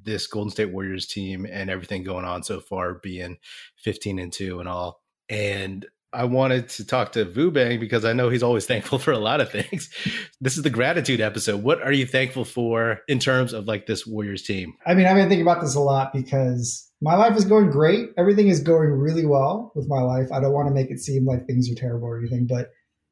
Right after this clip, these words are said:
Speaker 2: this is the most exciting thing in my life right now. And that's not a reflection of my life, <laughs> but just a reflection on how good the Warriors are. This is unexpected.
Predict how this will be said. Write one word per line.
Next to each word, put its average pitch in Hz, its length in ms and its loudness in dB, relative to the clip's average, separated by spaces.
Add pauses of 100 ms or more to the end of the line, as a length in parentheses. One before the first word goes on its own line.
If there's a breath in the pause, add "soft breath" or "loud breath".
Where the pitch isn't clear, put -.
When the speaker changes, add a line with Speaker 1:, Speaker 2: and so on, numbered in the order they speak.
(240)
Speaker 2:
this 214 220 4
is 254 100 0
the 233 80 4
most 202 220 8
exciting 151 420 4
thing 151 120 2
in 131 80 4
my 127 100 4
life 139 240 0
right 117 160 -12
now. 120 380 -14
And 143 120 0
that's 202 200 2
not 214 180 6
a 180 60 4
reflection 165 560 2
of 139 100 2
my 127 140 4
life, 151 460 2
<laughs> - 40 -4
but 190 180 4
just 185 280 2
a - 20 2
reflection 165 500 2
on 135 60 4
how 147 220 4
good 135 180 2
the 143 120 2
Warriors 135 440 2
are. - 460 -10 (160)
This 175 340 0
is - 80 -4
unexpected. 190 920 2